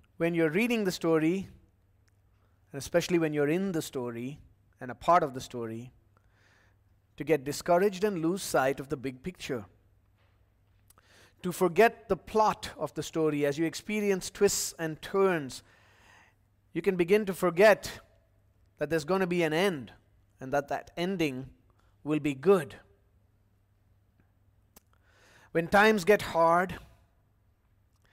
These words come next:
when each day seems to drag on,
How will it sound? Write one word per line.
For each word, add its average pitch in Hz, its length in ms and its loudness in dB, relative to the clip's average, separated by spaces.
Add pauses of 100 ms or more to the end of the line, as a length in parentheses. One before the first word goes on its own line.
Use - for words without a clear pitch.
(240)
when 165 160 -4
each 202 260 -4
day 185 240 6
seems 190 380 -2
to 165 140 -4
drag 165 380 2
on, 170 520 0